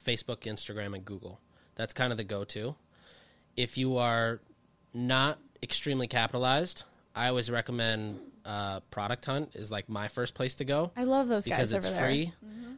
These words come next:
Speaker 1: There's an incredible community. Um, and, you know, the other day even, I, uh,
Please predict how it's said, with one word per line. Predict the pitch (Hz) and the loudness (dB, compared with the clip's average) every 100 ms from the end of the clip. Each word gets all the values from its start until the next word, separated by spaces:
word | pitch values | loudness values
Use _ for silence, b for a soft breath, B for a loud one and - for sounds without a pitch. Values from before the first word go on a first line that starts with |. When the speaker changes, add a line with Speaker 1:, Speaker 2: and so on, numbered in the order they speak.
| - | -4
Speaker 1:
There's | 117 110 | -2 -2
an | 107 _ - | -6 _ -8
incredible | 110 - 127 127 131 | -6 -2 0 0 -2
community. | 135 120 117 123 156 - _ b b b b b - | -2 -2 0 0 -2 -6 _ b b b b b -2
Um, | 117 113 107 107 107 - - | 0 2 0 -4 -6 -12 -4
and, | 120 117 113 113 | 0 2 0 -2
you | 131 | 0
know, | 135 117 | 0 2
the | 123 | 2
other | 131 147 | 4 4
day | 123 110 | 2 2
even, | 113 110 107 104 - | -2 -2 -2 -4 -6
I, | 110 113 113 113 107 - | -2 0 0 0 -2 -4
uh, | 104 104 101 | -4 -4 -4